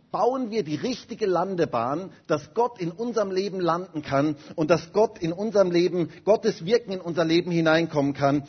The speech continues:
dass Gott sich übernatürlich offenbaren kann in unserer Mitte. Und ich glaube, dass Dankbarkeit etwas ganz, ganz Wichtiges da drin ist, diese Landebahn zu bauen. Und ich wünsche mir, dass wir alle miteinander in diesem Bereich zunehmen und in diesem Bereich wachsen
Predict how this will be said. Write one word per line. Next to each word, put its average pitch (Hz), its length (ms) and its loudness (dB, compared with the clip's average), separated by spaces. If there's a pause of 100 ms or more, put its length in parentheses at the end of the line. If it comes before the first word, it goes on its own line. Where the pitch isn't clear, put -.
(180)
dass 160 160 4 (300)
Gott 220 260 4
sich - 240 -6
übernatürlich 208 840 -2
offenbaren 185 600 -2
kann 175 240 0
in 160 160 -4
unserer 160 400 0
Mitte. 151 420 2 (220)
Und 170 140 -2
ich 170 100 -2
glaube, 208 380 2
dass - 240 -6
Dankbarkeit 170 680 0 (160)
etwas 156 320 -2
ganz, 196 260 -2
ganz 170 240 -2
Wichtiges 170 460 -4
da 151 140 2
drin 151 200 -2
ist, 156 220 0 (260)
diese 143 200 -2
Landebahn 151 580 4
zu 147 120 -6
bauen. 131 340 2 (160)
Und 156 120 -2
ich 151 160 -2
wünsche 233 320 -4
mir, 190 160 0
dass 165 180 -2
wir - 180 -2
alle 226 160 2
miteinander 190 480 -2
in 165 80 0
diesem 175 180 -8
Bereich 165 360 -2
zunehmen 233 500 -2
und 185 100 -4
in 185 120 -2
diesem 165 220 -10
Bereich 165 360 2
wachsen 170 480 0